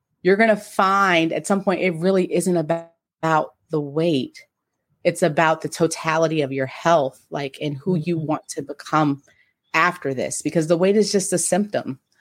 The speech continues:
Speaker 1: you know, and you can control that with the food choices, but you're gonna naturally wanna do that when you make this about your wellness and not about the scale.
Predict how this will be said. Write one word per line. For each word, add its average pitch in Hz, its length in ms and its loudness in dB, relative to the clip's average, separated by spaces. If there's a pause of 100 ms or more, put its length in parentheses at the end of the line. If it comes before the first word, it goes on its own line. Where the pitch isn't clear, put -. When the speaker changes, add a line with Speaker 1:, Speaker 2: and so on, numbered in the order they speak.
(280)
Speaker 1:
you 180 120 2
know, 151 200 2
and 175 180 4
you 202 60 2
can 208 140 0
control 175 440 0
that 170 180 2
with 156 140 -2
the 151 100 -4
food 208 240 -4
choices, 160 500 -2
but 147 280 0 (340)
you're 202 120 4
gonna 220 160 4
naturally 175 540 2
wanna 151 220 0
do 147 180 0
that 139 220 2
when 151 140 2
you 151 100 2
make 151 280 2
this 156 180 -2
about 135 280 0
your 135 160 -2
wellness 135 720 -2 (140)
and 147 160 2
not 127 160 2
about 113 240 -6
the 110 60 -6
scale. 139 480 -4